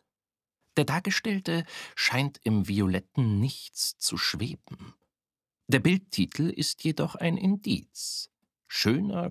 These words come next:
konzentrierter Sommer“ ist eine vom Künstler bewusst ausgewählte Beschreibung eines Sommers,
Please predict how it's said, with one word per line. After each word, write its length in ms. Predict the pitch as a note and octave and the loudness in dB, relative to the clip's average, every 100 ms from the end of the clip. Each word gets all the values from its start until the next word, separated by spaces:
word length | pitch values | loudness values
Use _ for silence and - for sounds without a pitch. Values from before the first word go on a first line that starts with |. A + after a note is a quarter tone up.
| - | -4
konzentrierter 1000 | - - - F2+ - - G2 - A#2+ G#2 | -2 0 0 0 0 -2 -2 0 0 2
Sommer“ 560 | A#2 G#2 D2+ - C#2+ - - - - | 4 4 2 -4 -6 -8 -12 -10 -8
ist 180 | - G#2+ | -2 0
eine 100 | G2+ | 2
vom 200 | G2+ - | 0 2
Künstler 360 | D3+ - G2+ | 0 0 0
bewusst 520 | F2 F#2 E3 - - - | 0 0 0 -4 -8 -4
ausgewählte 640 | F2+ F2 - F#2 F#2+ F#2 G2 | -2 0 -2 -2 0 0 0
Beschreibung 580 | F#2+ - F2+ G2 - | 0 2 0 0 -4
eines 240 | - E3+ - | 0 0 2
Sommers, 540 | F#2+ F#2+ A#2+ - - | 2 2 -2 -4 -4